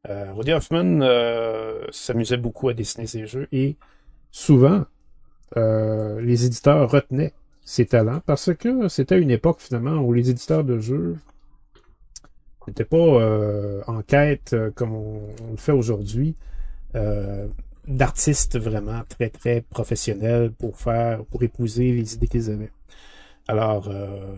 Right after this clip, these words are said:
c'était vraiment une pierre deux coups. Si Rudy Hoffman, euh, proposait un jeu puis qu'il fournissait les dessins avec son prototype,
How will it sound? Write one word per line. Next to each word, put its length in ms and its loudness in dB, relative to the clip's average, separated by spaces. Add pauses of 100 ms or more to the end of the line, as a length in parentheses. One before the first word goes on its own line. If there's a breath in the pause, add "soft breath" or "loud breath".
c'était 320 -4
vraiment 240 -2
une 60 -6
pierre 200 4
deux 140 -4
coups. 280 -6
Si 180 -4
Rudy 420 0
Hoffman, 320 -4
euh, 200 -4
proposait 400 -4
un 120 -8
jeu 200 -2
puis 140 -18
qu'il 140 -6
fournissait 380 -2
les 100 4
dessins 280 -4
avec 80 -6
son 120 -10
prototype, 460 -8